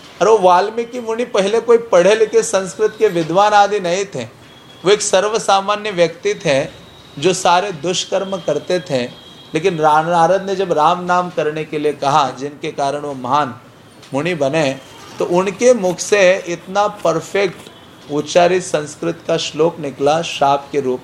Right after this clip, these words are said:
में, तो जिससे वो खुद हैरान हो गए। वो पहले सोचने लगे कि मैंने क्या किया,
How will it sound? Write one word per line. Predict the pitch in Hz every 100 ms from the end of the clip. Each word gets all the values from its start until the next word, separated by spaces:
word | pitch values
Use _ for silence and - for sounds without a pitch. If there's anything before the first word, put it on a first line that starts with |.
| 143
में, | 135 120 - - - - - - -
तो | 131
जिससे | 120 165 - 196
वो | 208
खुद | 202 - - 240
हैरान | 185 180 190 185
हो | 143
गए। | 123 120
वो | 160
पहले | 175 196 208
सोचने | - 180 175 202
लगे | 214 165 196 175 170 - - - - -
कि | 214
मैंने | 208 220 240
क्या | 233 208 226
किया, | 247 208 151 117